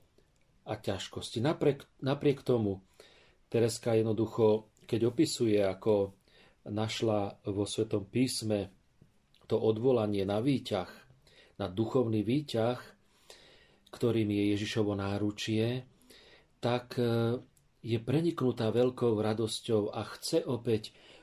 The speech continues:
ospevovať Pánovo milosrdenstvo. Napriek tomu, že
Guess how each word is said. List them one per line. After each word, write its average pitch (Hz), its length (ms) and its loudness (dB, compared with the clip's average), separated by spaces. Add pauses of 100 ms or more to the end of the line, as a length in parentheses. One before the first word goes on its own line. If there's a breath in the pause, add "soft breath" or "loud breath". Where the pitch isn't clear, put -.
(140 loud breath)
ospevovať 101 800 -2
Pánovo 95 320 -4
milosrdenstvo. 92 1040 -6 (1400 loud breath)
Napriek 147 400 0
tomu, 156 320 2
že 98 480 -2